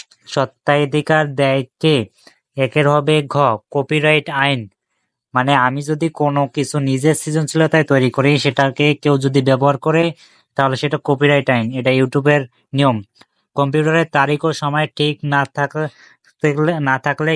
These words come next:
কি করতে হয়? এখানে হবে সিএমওএস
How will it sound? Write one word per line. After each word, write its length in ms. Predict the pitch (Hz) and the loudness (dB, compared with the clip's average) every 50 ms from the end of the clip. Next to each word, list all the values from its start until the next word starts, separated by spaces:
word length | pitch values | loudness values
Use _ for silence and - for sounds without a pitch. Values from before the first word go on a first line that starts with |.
| 151 - _ | -4 -6 _
কি 140 | 160 156 156 151 | -6 -6 -6 -6
করতে 440 | - - 151 139 - _ - 147 143 127 | -4 -4 -4 -4 -4 _ -2 0 0 0
হয়? 300 | 120 147 160 151 123 107 - _ _ _ _ _ _ _ _ _ _ - | 0 0 0 0 0 -2 -6 _ _ _ _ _ _ _ _ _ _ -10
এখানে 480 | 135 123 - 151 147 151 151 151 156 156 151 | -10 -6 -2 0 0 0 0 0 -2 -2 -2
হবে 480 | 139 147 151 151 143 139 147 156 156 156 160 160 165 156 - _ _ _ _ | 0 0 0 0 0 2 2 2 4 4 4 2 2 0 -6 _ _ _ _
সিএমওএস 1200 | - - - 170 165 170 170 175 175 180 160 147 147 147 147 151 151 147 147 147 147 151 143 - | -14 -6 -2 0 2 2 2 2 2 2 2 2 2 2 2 0 0 2 2 4 4 2 0 -2